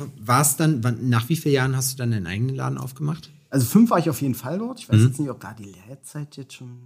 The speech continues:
Speaker 2: so mit drin war. Nee, halt, genau. Fünf Jahre vom ersten Tag quasi, bis, bis ich raus bin.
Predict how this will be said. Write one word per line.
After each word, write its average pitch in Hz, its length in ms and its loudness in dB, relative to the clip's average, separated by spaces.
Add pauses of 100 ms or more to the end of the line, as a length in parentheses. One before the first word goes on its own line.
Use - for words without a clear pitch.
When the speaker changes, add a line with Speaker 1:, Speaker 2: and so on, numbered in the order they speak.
(140)
Speaker 2:
so 123 100 -20
mit 113 180 -20
drin - 160 -20
war. 143 260 -20 (300)
Nee, 131 180 6
halt, 131 240 0 (120)
genau. 143 280 4 (580)
Fünf 214 220 4
Jahre 170 300 4
vom 139 180 0
ersten 131 240 -2
Tag 160 220 2
quasi, 165 320 4
bis, 123 400 0
bis 127 140 -2
ich 113 120 -10
raus 160 300 2
bin. 202 260 0